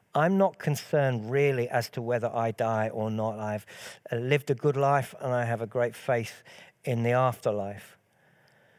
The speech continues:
I am concerned that I don't cause suffering or death to somebody else because I'm taking up, uh, a bed in intensive care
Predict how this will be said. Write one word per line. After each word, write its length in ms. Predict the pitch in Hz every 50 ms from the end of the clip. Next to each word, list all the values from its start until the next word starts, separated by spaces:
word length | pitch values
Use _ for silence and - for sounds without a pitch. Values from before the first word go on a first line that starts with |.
| _ _ _ _ _ _ _ _ _ _ _ _ _ -
I 140 | 123 120 131
am 300 | 135 151 185 202 202 185
concerned 760 | - - 156 135 - - - 127 110 107 107 113 120 120 - - _ _ _ _ _ _ -
that 160 | - 135 123
I 160 | 127 131 131
don't 340 | 127 - 147 135 131 131 -
cause 560 | - - - 135 127 123 123 123 123 117 - - - - - -
suffering 440 | 156 127 - - - 143 135 127 -
or 180 | - 120 117 110
death 300 | - 135 120 113 - -
to 80 | - 131
somebody 520 | - - 147 135 135 123 120 123 127 143
else 480 | 180 180 131 127 143 143 - - - - _ -
because 440 | 135 120 - - - - 131 117 127 -
I'm 240 | 135 139 147 151 143
taking 460 | - - 143 139 127 - 139 127 120
up, 260 | 117 113 110 - - - - _ _ _ - - _ -
uh, 300 | 117 113 110 110 110 107 -
a 100 | - 110 - _
bed 380 | - 139 139 135 135 135 - - - _ _ _ _ _ _ _ _ _ _ _ _ - - _ -
in 140 | 196 190 190
intensive 580 | 180 156 - - 147 131 120 - - 117 -
care 380 | - - 120 110 110 110 107